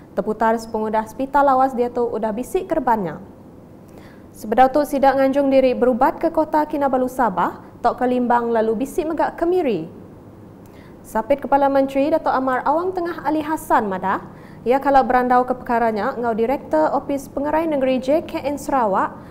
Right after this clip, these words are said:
tang bisik penanggul ke Tegal Suntuak sidak ke Landiak Gawak ngadu ke dialisis. Ia berjakung munyinya maya pengawak nyuak ke mesin dialisis ngagai Hospital Lawas.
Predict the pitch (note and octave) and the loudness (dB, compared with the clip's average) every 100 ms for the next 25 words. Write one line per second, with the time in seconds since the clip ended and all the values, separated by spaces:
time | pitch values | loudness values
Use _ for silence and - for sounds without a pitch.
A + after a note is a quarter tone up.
0 | - - A3 A3+ A3+ A3+ A#3 A3+ A3+ A#3 | -16 -6 -2 -2 -4 -4 -2 0 2 2
1 | A#3 A#3 G#3+ G#3 G#3 - C#4 C#4 E4 - | 0 -4 -4 -2 -4 -2 -2 0 -2 -2
2 | D4 C4+ C#4 C4 B3 A#3 A#3 A#3+ A#3+ - | -4 -2 0 0 2 0 0 0 0 -2
3 | A#3+ C#4 F4 F4+ C4+ B3 F#3+ F#3+ F#3+ F3+ | -4 -2 -2 0 0 2 0 -4 -8 -8
4 | - - - - - - - - - - | -10 -18 -20 -20 -20 -20 -20 -20 -20 -20
5 | - - - - - - B3 C#4 C#4+ C#4+ | -20 -20 -20 -20 -14 0 2 4 4 4
6 | D#4+ D4 D#4 D#4 C#4+ E4 C#4+ D4 D4 C4 | 2 2 2 2 0 0 0 0 0 2
7 | B3+ B3 A3+ B3+ C#4+ D4+ D#4 - D4 C4+ | 2 2 2 0 0 -2 -2 -2 -2 2
8 | C4 C#4+ C#4 C#4 F#4+ - A#3 G#3+ G#3+ - | 2 2 0 -4 -4 -6 -4 -2 -2 -4
9 | B3+ - D4+ E4+ B3 G3+ E3+ - - - | -4 0 0 2 2 0 -2 -8 -18 -20